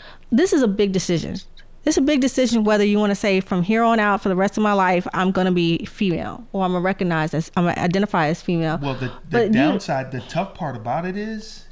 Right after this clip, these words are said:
Speaker 2: is that they're allowing, there's been a lot of court cases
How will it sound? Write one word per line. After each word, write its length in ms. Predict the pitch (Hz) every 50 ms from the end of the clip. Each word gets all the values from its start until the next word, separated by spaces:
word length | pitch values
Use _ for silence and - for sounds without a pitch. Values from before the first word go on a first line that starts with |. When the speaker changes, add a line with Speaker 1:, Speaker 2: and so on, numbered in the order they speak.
| - - -
Speaker 2:
is 240 | 139 135 127 113 110
that 400 | 120 123 123 123 123 120 110 120
they're 200 | 131 147 156 143
allowing, 800 | 131 127 123 131 139 147 147 147 139 131 123 120 120 120 127 - - -
there's 300 | 131 120 139 147 147 143
been 140 | 135 139 135
a 60 | 123
lot 220 | 120 123 123 139 151
of 60 | 143
court 320 | - - 170 165 185 185
cases 560 | - - 131 120 113 - 120 117 113 113 -